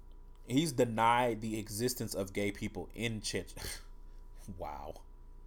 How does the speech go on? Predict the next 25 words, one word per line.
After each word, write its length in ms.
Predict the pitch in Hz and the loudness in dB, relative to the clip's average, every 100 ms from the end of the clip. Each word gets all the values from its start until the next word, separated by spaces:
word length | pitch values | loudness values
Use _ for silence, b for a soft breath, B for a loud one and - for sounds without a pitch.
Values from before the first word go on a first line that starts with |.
| - | -10
Really, 240 | 104 104 98 | -4 -2 -2
sis? 420 | - 98 92 - B B B B B B - - - | -2 -2 -2 -6 B B B B B B -16 -16 -4
Denying 500 | 127 107 110 123 127 | 0 4 4 4 2
the 240 | 120 113 101 | 0 -2 -2
existence 600 | 101 101 123 156 123 107 | -4 0 2 2 0 -2
of 160 | 98 - | -2 0
gay 160 | 98 | 0
people 280 | - 101 92 | 0 -4 -4
in 180 | - 113 | -2 0
the 100 | 98 | 0
whole 260 | 107 113 110 | 2 2 2
damn 280 | 104 98 | 0 -2
country. 520 | 90 127 117 - 82 82 - - - 87 | -2 -2 -2 -4 -8 -12 -14 -16 -10 -4
And 140 | 98 | -4
then 180 | 85 95 | -4 -4
Putin 480 | 143 175 110 104 98 - - - | 4 4 2 -4 -6 -10 -10 -4
of 180 | 110 | 0
Russia 520 | 131 104 98 - 95 101 B B B B | 2 2 2 -2 -2 -4 B B B B
has 200 | 131 120 | 4 4
promised 580 | - - 151 147 147 - | 2 6 8 10 6 2
an 140 | 123 | 0
investigation 720 | 117 107 123 - 104 107 - - | 2 4 4 2 2 2 0 -2
into 280 | 107 - 98 | -2 -2 -2
the 100 | 85 | -4
reports. 640 | 82 - 95 - - - | -6 -4 -4 -4 -10 -12